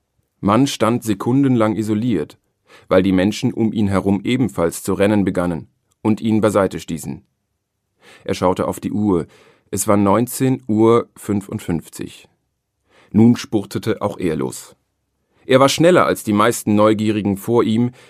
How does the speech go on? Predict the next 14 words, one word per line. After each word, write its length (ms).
deshalb 500
wich 200
er 60
nach 180
links 320
aus 640
und 180
rannte 280
neben 320
Autos 440
her 220
über 200
die 120
Fahrbahn. 580